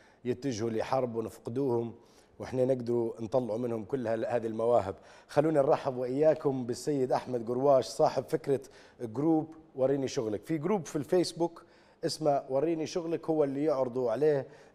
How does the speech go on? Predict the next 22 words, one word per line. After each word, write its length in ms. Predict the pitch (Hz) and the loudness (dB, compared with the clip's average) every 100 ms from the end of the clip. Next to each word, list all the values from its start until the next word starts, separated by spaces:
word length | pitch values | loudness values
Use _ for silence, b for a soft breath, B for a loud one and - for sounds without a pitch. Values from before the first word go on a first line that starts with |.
| - | 4
آه، 300 | 123 120 113 | 6 6 4
كل 320 | - 175 143 | 2 2 2
أعمالهم 640 | 123 113 143 139 123 120 | -2 0 2 2 0 -4
الشباب 460 | 104 - 123 127 110 | -8 -6 0 2 0
الصغار 440 | - 120 127 110 | -8 -2 0 0
هذوما. 340 | 120 139 131 120 B B | 0 -2 -2 -4 B B
خلينا 280 | - 170 165 | 2 6 6
نبدأ 140 | 147 | 6
بأحمد 440 | 147 156 147 139 135 | 8 8 6 0 4
قرواش. 380 | 160 170 - - B B | 8 8 8 -10 B B
سيد 280 | - 185 185 | 2 4 10
أحمد، 280 | 220 180 185 | 8 8 8
أهلًا 180 | 175 175 | 8 8
وسهلًا 380 | 175 196 180 175 | 6 8 10 10
بك 280 | 175 196 | 4 0
وشكرًا 400 | 165 185 180 170 | 2 0 6 6
جزيلًا 440 | 165 165 165 190 175 | 8 4 4 6 8
لانضمامك 600 | 156 151 165 170 156 156 | 6 2 4 4 4 4
وع-، 260 | 160 160 | 2 2
معنا 300 | 151 143 147 | 0 2 4
اليوم، 320 | 151 175 156 139 | 4 6 6 6
أسعدتنا. 580 | - 151 165 - 107 | 2 2 2 -2 -10